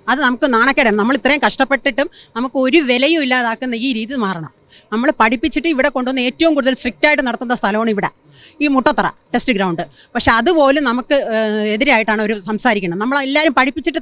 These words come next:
തന്നെയാണ് കൊണ്ടുവരുന്നത്. ഓരോ അധ്യാപകരും കഷ്ടപ്പെട്ട് മുപ്പത് ക്ലാസ് കൊടുത്ത് തന്നെയാണ് കൊണ്ടുവരുന്നത്.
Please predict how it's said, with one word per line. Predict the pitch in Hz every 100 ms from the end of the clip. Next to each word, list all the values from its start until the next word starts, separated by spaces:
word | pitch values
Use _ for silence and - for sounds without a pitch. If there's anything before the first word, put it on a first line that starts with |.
| 269
തന്നെയാണ് | 302 359
കൊണ്ടുവരുന്നത്. | 311 220 208 220
ഓരോ | 247 277 311
അധ്യാപകരും | 247 254 254 247 254 - - _ -
കഷ്ടപ്പെട്ട് | - - 320 277 -
മുപ്പത് | 269 254 - 320 294
ക്ലാസ് | 233 240
കൊടുത്ത് | 254 220 202 262
തന്നെയാണ് | 214 220 226
കൊണ്ടുവരുന്നത്. | 202 190 180 143